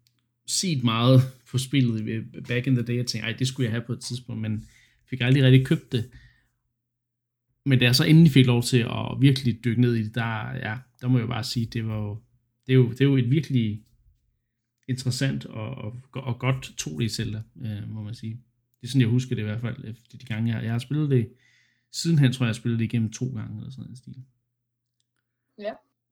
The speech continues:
Speaker 2: Jeg har også set samme historie med det. Jeg, jeg kan ikke rigtig, altså, det, jeg var jo ikke så gammel, da det første udkom. Øh, så jeg har også først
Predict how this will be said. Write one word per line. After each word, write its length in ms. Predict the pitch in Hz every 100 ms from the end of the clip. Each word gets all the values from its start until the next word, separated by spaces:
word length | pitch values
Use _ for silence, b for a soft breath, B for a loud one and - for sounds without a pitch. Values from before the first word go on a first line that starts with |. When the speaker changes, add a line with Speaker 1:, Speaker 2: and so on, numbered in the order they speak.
| _ _ _ _ _ _ _ 208
Speaker 2:
Jeg 120 | 208
har 80 | 226
også 260 | 196 202
set 160 | 226 220
samme 340 | 220 202 214
historie 560 | 208 - 208 208 208 202 214 _ _ _ _ _ _ _ _ _ _
med 300 | 190 196 208
det. 100 | 226
Jeg, 120 | 202 - -
jeg 140 | 190
kan 120 | -
ikke 160 | 214 214
rigtig, 220 | 214 226
altså, 280 | 214 190 202 190 -
det, 160 | 190 190 _
jeg 140 | 196 196
var 180 | 202 190
jo 60 | 190
ikke 200 | 202 -
så 100 | 208
gammel, 420 | 185 185 208 226
da 60 | 185
det 160 | 208 -
første 280 | 202 - 226
udkom. 440 | 196 202 - 185 _ _ _ _ _ _ _ _ _ _ _ _ 196
Øh, 480 | 185 175 - -
så 140 | 180 196 190
jeg 60 |
har 60 | 185
også 280 | 190 190 -
først 220 | 214 214